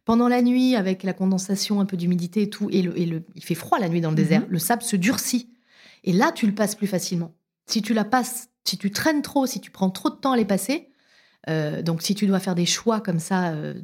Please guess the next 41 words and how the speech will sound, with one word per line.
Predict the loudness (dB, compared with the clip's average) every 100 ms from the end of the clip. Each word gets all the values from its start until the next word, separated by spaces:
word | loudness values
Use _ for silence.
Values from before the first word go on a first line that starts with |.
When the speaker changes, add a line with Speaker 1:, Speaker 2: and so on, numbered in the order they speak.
| -8
Speaker 1:
dans | -4
ton | -2
parcours, | -2 0 2 2 2 -10 _ _
si | -8 0
t'arrives | 2 4 2 0 -8 -16 -4
à | 0
la | 2
dune, | 4 4 2 -2 -16 _
je | -12 -10 -6 -8 -8 -4
dis | -2
n'importe | 0 0 0
quoi, | 0
à | 0 0
midi | 2 2 2 0
ou |
treize | 0 0 2
heures, | 4 2 -2
bah, | -6
ça | -2
vaut | -2
peut-être | 0 0 0
le |
coup | 0 0
que |
tu | -2
t'arrêtes | 2 2 2
là, | 0 0
en |
fait, | 0 -2 -4 _ _ _ _ _ _ -4
tu | 2
dormes | 4 4 4
là, | 2 -2 _ _ _ -20 _ -6
et | -2
que | 0
tu | 0
Speaker 2:
D'accord. | 2
Speaker 1:
passes | 2 2 0
le |
matin, | 2 2 2 2 2
euh, | 2 -2 -4
au, | -8 -10 -12